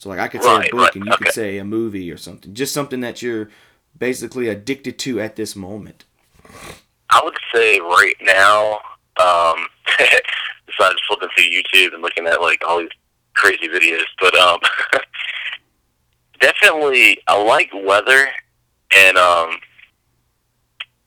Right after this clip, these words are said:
Speaker 2: there's this guy on, he's got his own, like, little, um, YouTube where he chases tornadoes and that kind of thing, and he really breaks down, like,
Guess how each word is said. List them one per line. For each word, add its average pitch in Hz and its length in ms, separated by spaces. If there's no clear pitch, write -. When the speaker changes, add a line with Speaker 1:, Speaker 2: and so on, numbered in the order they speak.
Speaker 2:
there's 113 220
this 107 120
guy 98 380
on, 85 560
he's - 160
got 92 120
his 80 120
own, 87 180
like, 80 220
little, 78 360
um, 71 280
YouTube - 320
where 80 120
he 76 60
chases - 200
tornadoes 82 500
and 87 80
that 87 100
kind 92 140
of 90 80
thing, 92 180
and 98 560
he 107 180
really 107 340
breaks 95 380
down, 87 440
like, 80 380